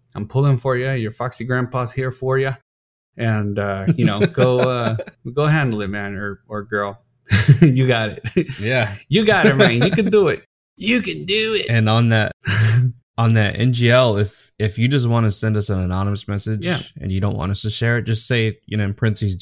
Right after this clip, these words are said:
Speaker 2: "Please don't share." And you just wanna get something off your chest without us sharing it, like, you have that right too. So don't be scared. Crying's not for wimps.
Speaker 1: No.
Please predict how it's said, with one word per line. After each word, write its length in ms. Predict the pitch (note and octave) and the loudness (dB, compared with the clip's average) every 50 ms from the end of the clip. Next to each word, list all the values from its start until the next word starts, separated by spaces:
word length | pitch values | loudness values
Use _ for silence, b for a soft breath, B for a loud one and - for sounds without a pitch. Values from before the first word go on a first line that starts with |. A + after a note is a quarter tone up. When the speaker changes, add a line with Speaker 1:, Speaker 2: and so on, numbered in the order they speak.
| - - - | -12 -12 -4
Speaker 2:
"Please 240 | - A2+ G#2 G2 F#2 | -2 0 0 0 0
don't 200 | F#2+ F2 E2+ - | -2 -4 -4 -6
share." 380 | - - E2+ D#2+ D2+ D2+ - - | -8 -8 -8 -8 -8 -10 -10 -6
And 160 | - A2 G#2+ G2+ | -2 -2 0 0
you 100 | G2 G2 | -2 -2
just 180 | G2 G#2 F#2+ - | -2 -4 -4 -4
wanna 260 | G2 G2 G2 F#2+ F#2+ F2+ | -4 -4 -4 -4 -4 -4
get 180 | G2 F2+ - | -6 -6 -6
something 220 | - G2 G2+ G2+ G2 | -8 -8 -6 -6 -6
off 140 | G2 - - | -6 -6 -8
your 60 | G2 | -10
chest 300 | - - G2 G2 G2+ - | -8 -6 -6 -6 -6 -6
without 300 | G2 F2+ - F2+ F2 F2+ | -8 -8 -6 -8 -6 -6
us 100 | F2+ F2+ | -8 -8
sharing 340 | - - F2+ F2+ F#2+ G#2 A2+ | -8 -8 -8 -8 -6 -6 -6
it, 100 | B2 - | -8 -8
like, 300 | - F#2 F#2 F2+ E2 - _ _ _ _ _ _ _ _ - | -10 -10 -10 -10 -10 -12 _ _ _ _ _ _ _ _ -8
you 240 | G2+ G2+ G2 D#2+ - - - G#2+ | -6 -6 -6 -8 -10 -14 -12 -8
have 220 | G#2 G2+ G2+ F2+ D#2 | -6 -6 -6 -4 -6
that 140 | F#2+ D#2 C#2 | -8 -8 -8
right 260 | F2 F2+ - - - | -8 -10 -10 -12 -10
too. 220 | - A2 F#2+ F2 | -8 -8 -8 -8
So 200 | E2+ - - F#2+ G2+ | -8 -10 -10 -10 -4
don't 300 | G#2+ A#2+ A#2+ B2 A#2 - | 0 0 0 0 0 -2
be 120 | B2 A#2 | -2 -2
scared. 480 | A2+ - - A2+ A2 G#2 G#2 G#2 G2+ - _ _ _ _ _ _ _ _ _ _ _ _ - | -2 -2 -2 -2 0 0 0 -2 -4 -6 _ _ _ _ _ _ _ _ _ _ _ _ -2
Crying's 420 | - E3 C#3+ C#3 C#3+ C#3+ C3 B2 | 0 2 4 4 4 4 4 4
not 200 | C3 B2+ B2+ B2 - | 4 2 2 2 0
for 120 | A#2+ A2 | 0 2
wimps. 320 | G#2+ A2 A2 A2 A2 A2 A2+ | 2 4 4 2 2 0 -2
Speaker 1:
No. 160 | - - | -4 -6